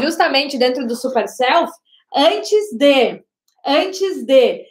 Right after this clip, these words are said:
eu falar de estilo, imagem, comunicação, look, roupa, primeira coisa que eu falo do quê? Quem é você? Aonde você quer chegar? Quais são os seus sonhos e como vai ser esse nosso plano?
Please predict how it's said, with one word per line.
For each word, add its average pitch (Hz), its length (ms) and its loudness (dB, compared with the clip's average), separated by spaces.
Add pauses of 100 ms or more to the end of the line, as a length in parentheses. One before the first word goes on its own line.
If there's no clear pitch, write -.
(180)
eu 285 240 4
falar 294 540 0
de 196 260 -14 (100)
estilo, 370 840 -4
imagem, 247 760 0
comunicação, 247 1400 -4 (100)
look, 247 720 -4
roupa, 269 680 2 (640)
primeira 403 420 0
coisa 370 180 -4
que 349 80 -8
eu 339 40 0
falo 320 200 -2
do 302 120 -8
quê? 302 200 2 (840)
Quem 330 280 2
é 349 60 2
você? 311 560 0 (640)
Aonde 262 380 -2
você 330 220 0
quer 294 140 -4
chegar? 247 460 -4 (240)
Quais 320 280 0
são 370 140 -4
os 359 60 -10
seus 320 200 -6
sonhos 285 420 -6
e 311 60 -12
como 285 200 -4
vai 359 120 0
ser 320 140 -8
esse 320 140 -18
nosso 285 280 -10
plano? 269 360 -4